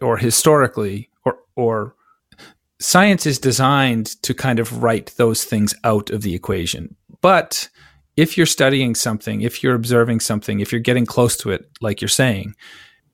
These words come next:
inevitably the, you know, the universe is gonna, is gonna kinda reach out and grab you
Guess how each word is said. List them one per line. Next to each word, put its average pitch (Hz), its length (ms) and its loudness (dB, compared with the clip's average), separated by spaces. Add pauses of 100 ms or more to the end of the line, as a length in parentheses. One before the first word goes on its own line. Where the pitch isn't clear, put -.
(160)
inevitably 127 1000 2
the, 110 680 0
you 120 120 0
know, 110 60 0
the 113 120 0
universe 117 440 2
is 117 140 -2
gonna, 110 360 0 (320)
is - 120 0
gonna 120 220 0 (180)
kinda 120 180 -2
reach 123 280 2
out 120 140 4
and 117 80 -2
grab 113 300 2
you 95 160 -4